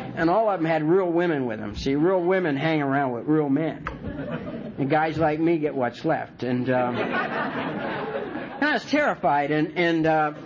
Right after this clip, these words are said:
and so we went over and sat at a table, and a bartender came by. He was a real man. He said, "What do you want?" And I thought, "Oh, no, a quiz." You know?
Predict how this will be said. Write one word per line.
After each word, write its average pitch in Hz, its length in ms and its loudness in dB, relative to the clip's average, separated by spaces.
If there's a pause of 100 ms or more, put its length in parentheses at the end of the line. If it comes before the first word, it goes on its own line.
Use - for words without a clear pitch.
(320)
and 175 160 2
so 220 160 2
we 277 80 0
went 240 160 4
over 202 200 2
and 165 80 -4
sat 196 200 2
at 175 100 2
a 156 80 4
table, 190 340 2
and 147 100 2
a - 20 -2
bartender 170 600 2
came 135 260 0
by. 135 160 2
He 180 80 4
was 170 120 2
a 139 80 0
real 139 220 2
man. 135 260 0
He 139 100 0
said, 127 180 -2
"What 170 160 4
do 180 60 -2
you 160 100 2
want?" 147 400 -2 (680)
And 190 100 2
I 185 100 2
thought, 170 360 0 (180)
"Oh, 220 180 4
no, 180 220 2
a 123 60 -2
quiz." 143 540 -2 (220)
You - 80 -8
know? 330 400 0